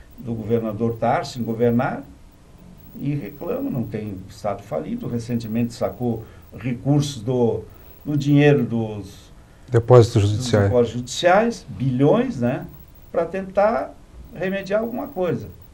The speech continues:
Speaker 1: Mas não é dinheiro de arrecadação,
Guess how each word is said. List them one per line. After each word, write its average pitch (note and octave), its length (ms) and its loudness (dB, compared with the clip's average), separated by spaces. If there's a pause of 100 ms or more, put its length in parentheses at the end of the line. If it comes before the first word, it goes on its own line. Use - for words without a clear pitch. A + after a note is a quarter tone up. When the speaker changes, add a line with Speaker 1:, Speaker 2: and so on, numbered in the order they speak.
(380)
Speaker 1:
Mas B2+ 320 0
não F#3 260 -2
é G3+ 280 2
dinheiro F#3+ 680 -2
de F3+ 120 0
arrecadação, C3+ 960 0